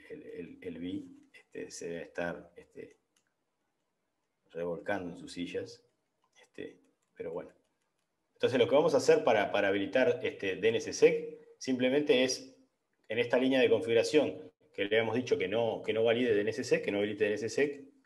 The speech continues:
la validación de D N S sec, ahora le ponemos yes en lugar de no, ¿sí? Y quitamos el comentario de esta otra línea, que recuerden que lo que hacía, lo que hacía esto era mantener en forma automática,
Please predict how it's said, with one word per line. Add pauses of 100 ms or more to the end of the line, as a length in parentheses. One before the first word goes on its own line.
(140)
la
validación
de
D
N
S
sec, (480)
ahora
le
ponemos
yes
en
lugar
de
no, (180)
¿sí?
Y (1300)
quitamos
el
comentario
de
esta
otra
línea,
que
recuerden
que
lo
que
hacía,
lo
que
hacía
esto
era
mantener
en
forma
automática,